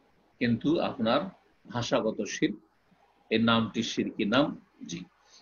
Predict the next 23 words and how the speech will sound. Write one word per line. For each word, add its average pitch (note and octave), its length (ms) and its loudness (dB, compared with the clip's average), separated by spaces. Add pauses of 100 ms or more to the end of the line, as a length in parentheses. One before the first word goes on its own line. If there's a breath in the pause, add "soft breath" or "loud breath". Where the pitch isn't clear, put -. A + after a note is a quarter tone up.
(120)
সুতরাং C3 380 0
আমাদেরকে C3 340 2 (100)
সতর্ক D3+ 400 0
হইতে B2+ 200 0
হবে G2 200 2
এই F#2+ 100 -4
ক্ষেত্রে। F#2+ 300 -4 (140)
আমাদের A2 300 -4
দেশে - 220 -2
এই A2+ 120 -2
জোড়া A2+ 280 4
জোড়া A2+ 180 4 (120)
নাম A#2 100 2 (120)
রাখাই A2 300 2 (640)
অ-, G2+ 220 0 (100)
অধিকাংশ B2 480 -2
লোকই B2 380 0
কিন্তু A2+ 260 -2 (160)
এই A2+ 140 0
শিরক C3 300 0
বিদআতে G2 360 0
লিপ্ত - 200 -6
রয়েছে। E2 300 -6